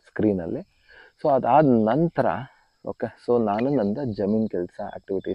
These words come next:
start ಮಾಡೋಕ್ಕೋಸ್ಕರ ಒಂದು ಜೆ ಸಿ ಬಿನ ತಗೊಂಡ್ ಬಂದು ಕರ್ಕೊ-, ಕರ್ಕೊಂಡ್ ಬಂದಿದ್ದೆ ಜೆ ಸಿ ಬಿ ಅವ್ರನ್ನ. So ಅವ್ರನ್ನ ಕರ್ಕೊಂಡ್ ಬಂದ್ಬಿಟ್ಟು ನಂದು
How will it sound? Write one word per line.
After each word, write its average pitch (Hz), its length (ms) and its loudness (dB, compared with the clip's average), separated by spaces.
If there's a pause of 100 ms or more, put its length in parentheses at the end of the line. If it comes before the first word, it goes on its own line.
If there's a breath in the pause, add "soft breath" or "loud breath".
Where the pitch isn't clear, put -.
start - 260 -2
ಮಾಡೋಕ್ಕೋಸ್ಕರ 98 640 -4 (640 loud breath)
ಒಂದು 104 160 4 (100)
ಜೆ 110 120 8
ಸಿ - 200 2
ಬಿನ 104 240 4 (220)
ತಗೊಂಡ್ 101 420 0
ಬಂದು 95 360 -2 (440)
ಕರ್ಕೊ-, - 280 -4 (280)
ಕರ್ಕೊಂಡ್ 104 280 0
ಬಂದಿದ್ದೆ 98 420 -2
ಜೆ 104 80 2
ಸಿ 113 180 -2
ಬಿ 107 160 2
ಅವ್ರನ್ನ. 101 240 -4 (540 soft breath)
So - 60 0 (120)
ಅವ್ರನ್ನ 127 320 8
ಕರ್ಕೊಂಡ್ 131 300 6
ಬಂದ್ಬಿಟ್ಟು 113 320 2
ನಂದು 101 360 0